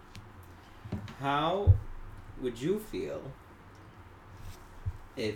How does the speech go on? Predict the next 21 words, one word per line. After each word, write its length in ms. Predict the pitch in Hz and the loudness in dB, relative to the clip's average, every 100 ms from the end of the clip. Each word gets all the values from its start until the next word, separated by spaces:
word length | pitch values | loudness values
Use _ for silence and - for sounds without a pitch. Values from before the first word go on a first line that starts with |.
| 110 | 2
you 320 | 123 160 160 - | 6 6 4 -2
f-, 120 | 131 | -2
do 80 | 123 | 2
you 140 | 156 190 | 4 8
feel 200 | 202 170 | 8 10
like 200 | 156 131 | 8 6
you 120 | 139 | 4
guys 200 | 139 123 | 4 4
are 80 | 107 | 2
comfortable 440 | 113 110 110 104 | -2 -2 0 2
enough 280 | 101 92 95 - - - - - - | 2 0 -2 -6 -16 -16 -16 -16 -4
hanging 300 | 110 107 98 | 0 0 2
out 200 | 90 90 | 0 0
with 220 | 101 95 92 - - - - - | 0 0 -2 -10 -16 -16 -16 -4
your 240 | 104 98 90 - - | 2 2 0 -6 0
girl, 500 | 110 107 104 117 143 - | 6 6 6 4 2 -2
your 140 | 113 110 | -2 0
wife, 420 | 104 95 101 107 - - 127 | 2 2 2 6 8 8 4
your, 100 | 104 - - | -2 -4 -2
your 200 | 101 98 | 0 2
whatever's 600 | 104 98 95 92 95 | 2 2 2 0 0